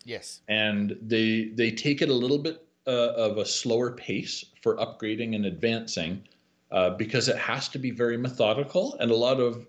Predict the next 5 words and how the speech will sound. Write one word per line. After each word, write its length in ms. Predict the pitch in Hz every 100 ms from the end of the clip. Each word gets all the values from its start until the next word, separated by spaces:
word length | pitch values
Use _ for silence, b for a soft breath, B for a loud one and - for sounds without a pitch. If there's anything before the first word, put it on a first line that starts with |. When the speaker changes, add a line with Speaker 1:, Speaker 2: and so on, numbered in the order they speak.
| -
Speaker 2:
uh, 220 | 107 104
governments 600 | 107 135 147 120 90 -
worldwide 800 | 101 107 151 101 76 73 180 - b b b b -
have, 720 | - 117 107 107 107 104 - _
um, 600 | 107 104 104 101 101 104